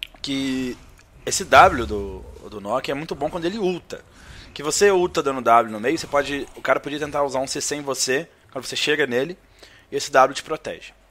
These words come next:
além de aumentar seu ataque speed. A próxima habilidade é um Unspeakable Horror. Unspeakable Horror é uma habilidade targeteada, você escolhe um alvo só, e ela fica, ela faz um tether, que eu não sei o nome disso em,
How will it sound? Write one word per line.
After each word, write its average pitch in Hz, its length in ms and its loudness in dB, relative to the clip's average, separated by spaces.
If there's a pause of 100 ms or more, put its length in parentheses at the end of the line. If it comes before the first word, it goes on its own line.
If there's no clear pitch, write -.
(200)
além 113 140 -6
de 107 60 -12
aumentar 104 240 -6
seu 113 100 -12
ataque - 180 -14
speed. - 280 -20 (920)
A 170 140 4
próxima 220 220 -2
habilidade 214 380 4
é 214 40 0
um 220 60 -2
Unspeakable 202 380 -2
Horror. 107 360 2 (180)
Unspeakable 226 320 0
Horror 220 220 6
é 196 40 8
uma 185 80 4
habilidade 143 420 2
targeteada, 135 600 2
você 123 120 -10
escolhe 107 300 -8
um 107 100 -10
alvo 110 160 -6
só, 117 300 -6 (720)
e 185 360 -4 (440)
ela 175 160 8
fica, 208 220 -2
ela 180 120 2
faz 180 240 2
um 180 80 -8
tether, 165 400 2
que - 80 -10
eu 135 40 -6
não 143 80 -8
sei 139 140 -4
o - 20 -6
nome 123 180 -4
disso 110 240 -10
em, 101 320 -12